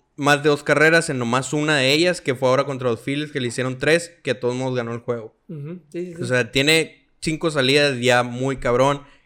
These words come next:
Speaker 1: que la neta debería estar cinco cero en esas cinco salidas, pero ya es que perdió las primeras tres.
Speaker 2: Sí, sí, y,
Speaker 1: Que
Speaker 2: y
Speaker 1: estuvo
Speaker 2: tiró
Speaker 1: zarra
Speaker 2: mal en
Speaker 1: eso.
Speaker 2: realidad. Y luego no había tenido apoyo ofensivo tampoco.
Speaker 1: Ujú. Y, y sí, como dice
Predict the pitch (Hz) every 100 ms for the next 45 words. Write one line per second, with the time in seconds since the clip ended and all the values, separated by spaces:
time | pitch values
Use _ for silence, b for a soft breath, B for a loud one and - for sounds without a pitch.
0 | _ 120 120 117 135 123 123 123 131 127
1 | 135 127 131 123 127 127 120 127 127 127
2 | 117 139 135 117 113 120 117 131 123 113
3 | 120 127 131 117 110 127 123 - - 127
4 | 139 - 151 156 175 175 170 160 - 165
5 | 127 127 185 123 202 123 - - 139 170
6 | 185 185 247 254 254 254 185 220 220 220
7 | 180 143 165 180 160 131 127 127 123 135
8 | 160 165 _ _ _ _ _ _ - 135
9 | 127 120 117 113 110 117 113 175 196 156
10 | 139 139 151 143 123 123 -